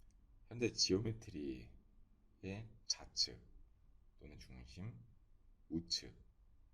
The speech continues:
위치할지, 어느 곳에 위치할지를 정의하는 부분입니다. 그래서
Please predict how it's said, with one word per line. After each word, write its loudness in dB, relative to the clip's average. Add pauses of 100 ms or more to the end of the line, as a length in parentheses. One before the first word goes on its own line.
(400)
위치할지, 0 (360)
어느 2
곳에 2
위치할지를 -4
정의하는 -10
부분입니다. -10 (1600)
그래서 0